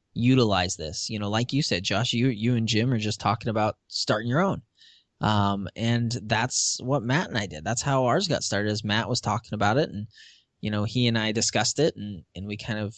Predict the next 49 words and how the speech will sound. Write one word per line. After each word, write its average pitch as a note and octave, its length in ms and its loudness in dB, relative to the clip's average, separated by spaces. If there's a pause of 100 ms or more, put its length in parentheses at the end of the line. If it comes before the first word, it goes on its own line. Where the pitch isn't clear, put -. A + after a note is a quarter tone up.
(260)
pooled C3 300 4
our A2+ 100 4
resources C#3+ 560 2
and D3 160 -4
thought A2+ 140 0
about A#2+ 220 0
people B2 240 0
we A#2+ 100 2
could A#2 120 0
invite, G#2+ 500 2
and, A#2 200 -6 (400)
and C#3 180 4
we D#3+ 120 6
just F3+ 180 2
started E3+ 360 2
one. E2+ 260 -4
And, A2 400 -4 (340)
you A#2 140 -4
know, A2+ 120 0
Matt A#2 300 2
said A#2+ 220 0
his C#3+ 160 2
point, A#2 320 0
his D3 280 2 (280)
determination A#2 640 2
was A2+ 160 2
to A2 60 0
have A#2 160 2
a G#2+ 40 -2
few A#2 200 0
people A2+ 240 2
that A2 100 2
were F2 180 0
a F#2+ 60 0
little A2 200 2
bit G#2 120 2
ahead D3 240 2
of D3+ 80 4
him D#3 140 4
in C#3+ 100 4
business, D3 380 2
a A#2+ 40 -2
little G#2+ 160 -2
bit A2 120 0
behind C#3 340 -2
him, D#3+ 160 2
and, A2 140 -2 (440)
and B2 300 4
that, A2+ 220 6